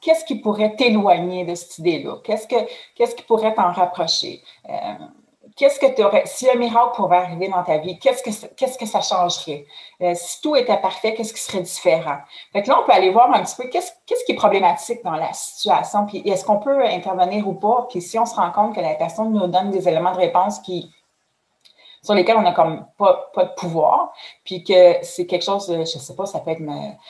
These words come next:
un divorce, par exemple, puis ben, ça serait que mon conjoint revienne, puis qu'on sait très bien que l'autre personne ne reviendra jamais. Oups, là, il y a peut-être un danger, tu sais, il y a peut-être une inquiétude à avoir, parce que là, la personne, peut-être que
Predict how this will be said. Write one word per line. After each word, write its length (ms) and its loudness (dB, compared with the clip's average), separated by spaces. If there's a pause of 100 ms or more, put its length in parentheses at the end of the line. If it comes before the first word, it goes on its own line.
(1000)
un 280 2
divorce, 540 -2
par 200 0
exemple, 460 0
puis 280 -6
ben, 420 -2
ça 140 0
serait 220 -4
que 120 0
mon 220 4
conjoint 420 4
revienne, 460 2
puis 120 -6
qu'on 100 2
sait 200 -4
très 260 4
bien 180 -4
que 100 -8
l'autre 180 -4
personne 240 -4
ne 60 -8
reviendra 300 -2
jamais. 460 -2 (320)
Oups, 260 4
là, 120 0
il 60 0
y 40 4
a 40 6
peut-être 220 2
un 80 2
danger, 380 -2
tu 80 -12
sais, 140 -8
il 60 -6
y 40 -4
a 60 0
peut-être 220 -6
une 120 -4
inquiétude 400 -6
à 100 4
avoir, 300 2
parce 180 -8
que 80 -8
là, 160 -4
la 120 2
personne, 360 -4
peut-être 320 -4
que 60 0